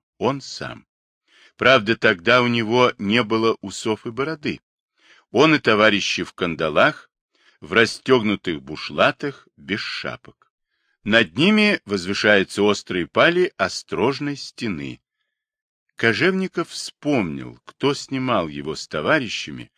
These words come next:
какая тогда стояла погода, и ему почудился запах тайги из-за палей. "Что, не узнаёте?" — с усмешкой спросил человек в тужурке. Кожевников понял, что игра кончена,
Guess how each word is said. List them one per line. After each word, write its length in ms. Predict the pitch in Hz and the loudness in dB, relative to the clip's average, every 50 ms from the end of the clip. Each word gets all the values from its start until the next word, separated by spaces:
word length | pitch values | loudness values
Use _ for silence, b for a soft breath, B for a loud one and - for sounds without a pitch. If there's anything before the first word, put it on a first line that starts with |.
| b b b b b b | b b b b b b
какая 340 | _ - - - 123 123 110 | _ -16 -6 -2 -2 -2 0
тогда 300 | - - 87 78 73 87 | -2 -4 -6 -6 -6 -6
стояла 460 | 82 - - - 82 82 82 82 76 | -8 -8 -8 -6 -4 -2 -2 -4 -4
погода, 640 | 71 - - 69 69 80 131 170 165 107 90 69 - _ _ _ _ _ _ _ _ _ _ | -6 -8 -10 -10 -8 -4 -4 -4 -4 -4 -8 -10 -12 _ _ _ _ _ _ _ _ _ _
и 100 | - 92 | -4 -2
ему 240 | 98 110 113 107 - | 0 0 0 0 0
почудился 800 | - 95 95 - - 143 165 147 160 151 135 - - - 101 | -2 -2 -2 -2 -4 -6 -2 -2 -2 -4 -4 -6 -8 -8 -8
запах 580 | 85 - - 101 120 131 - - 110 98 - - | -8 -2 0 0 0 0 0 -4 -10 -10 -10 -14
тайги 720 | _ - 80 73 69 64 65 69 78 104 135 143 143 - _ _ _ _ _ | _ -8 -8 -8 -8 -10 -14 -10 -6 -6 -6 -6 -8 -14 _ _ _ _ _
из-за 400 | 90 98 104 90 78 80 92 87 - _ | -12 -10 -10 -10 -12 -10 -10 -12 -10 _
палей. 420 | - 67 60 58 55 - - _ _ _ _ _ _ _ _ _ _ _ _ _ _ _ _ _ _ | -12 -12 -12 -14 -18 -20 -20 _ _ _ _ _ _ _ _ _ _ _ _ _ _ _ _ _ _
"Что, 420 | - - - - 131 117 90 - - _ _ _ _ _ _ _ | -14 -4 2 4 4 4 2 0 -6 _ _ _ _ _ _ _
не 240 | - 95 95 95 95 | -8 -6 -4 -2 -2
узнаёте?" — 960 | 92 87 82 71 67 87 87 87 90 95 151 160 131 - - - 123 110 _ _ _ _ _ _ _ _ _ | -4 -4 -6 -8 -6 -4 -4 -4 -2 0 0 0 0 -2 -6 -16 -20 -20 _ _ _ _ _ _ _ _ _
с 160 | - - - | -12 -6 -4
усмешкой 640 | 110 101 - - 104 107 107 92 - - - 95 87 | -4 -4 -4 -2 2 2 2 2 0 -2 -6 -8 -8
спросил 500 | - - - 87 80 - - 98 87 - | -8 -6 -6 -6 -4 -4 -6 -8 -8 -8
человек 480 | - - - 78 76 76 82 82 - | -8 -8 -6 -6 -6 -6 -6 -8 -8
в 80 | _ _ | _ _
тужурке. 560 | - 78 73 - 73 65 - _ - - _ _ _ _ _ _ _ _ _ _ _ _ _ _ _ _ _ _ _ _ _ _ - - - _ _ _ _ _ _ _ _ _ _ _ _ _ _ _ | -16 -16 -14 -12 -14 -14 -16 _ -20 -20 _ _ _ _ _ _ _ _ _ _ _ _ _ _ _ _ _ _ _ _ _ _ -20 -20 -20 _ _ _ _ _ _ _ _ _ _ _ _ _ _ _
Кожевников 720 | - 135 143 131 190 226 226 220 208 - 208 196 - _ | 2 2 4 6 6 6 6 4 2 2 0 -2 0 _
понял, 320 | - 160 170 175 175 170 | 4 4 4 4 4 2
что 280 | 156 - - - 123 117 | -2 -4 -2 0 0 0
игра 240 | 104 90 92 107 117 | 0 0 -2 -2 -2
кончена, 760 | - _ - 80 71 64 - - - - 67 60 62 - | -4 _ -8 -8 -8 -8 -10 -12 -12 -12 -14 -16 -20 -20